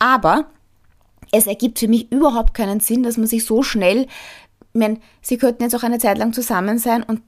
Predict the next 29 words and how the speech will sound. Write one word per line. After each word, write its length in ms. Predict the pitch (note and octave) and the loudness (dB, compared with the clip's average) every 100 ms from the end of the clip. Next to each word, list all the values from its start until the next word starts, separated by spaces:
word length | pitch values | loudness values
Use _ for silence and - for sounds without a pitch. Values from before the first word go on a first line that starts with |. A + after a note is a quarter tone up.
| _ | _
dann 240 | G3 C4 | 2 2
sich 240 | C4 A#3 - | 2 -2 -4
verloben, 500 | G#3+ G3 F3 F#3+ A#3 | -4 0 0 0 -2
aber 160 | A3 | 0
nein, 300 | A#3+ F3+ D#3+ | 0 0 0
sie 100 | F3+ | -4
müssen 340 | G#3+ G#3+ - A#3 | -4 -2 -2 -2
jetzt 280 | A3 G#3+ | -2 -4
natürlich 500 | A#3 A3+ G#3+ G#3+ - | -6 -4 -4 -4 -6
sich 260 | - G#3+ - | -8 -8 -2
auch 180 | F#3+ A3+ | -2 -2
verloben. 560 | - F3 E3 F3+ C4+ - - - A3 | -4 -2 0 0 -2 -2 -14 -20 -12
Und, 340 | - B3 - - _ | -6 -6 -6 -20 _
ähm, 400 | G#3+ G#3+ A3 A3+ - _ _ - | 0 2 0 -4 -10 _ _ -2
nach 240 | G3+ B3+ | 0 0
dieser 240 | - B3+ B3 | -2 -2 -2
Fashion-Show 800 | - F3+ A#3 A#3 A3+ A3+ D4 - | 0 0 2 0 2 2 2 -2
kriegt 360 | - C4 - - | -4 -4 -2 -4
eben 200 | A3 - | -2 -2
auch 180 | G#3+ | -4
die 140 | - A3 | -2 -4
Maya 460 | G#3 E3+ F#3+ A#3 - | 0 2 2 2 0
irgendwie 640 | A3+ A#3 A3+ A3+ A3+ A3+ | -2 -2 -2 -2 -2 -4
so 300 | A3 - A3 G#3+ | -6 -2 -2 -2
mit, 300 | A3 C4 - | -2 -2 -4
sie 180 | A#3 G#3 | -4 0
will 180 | C4 - | 0 0
eigentlich 480 | F#3 G#3 A#3 A#3 | -2 0 0 0
noch, 320 | A3 G3+ G#3 | -2 -4 -4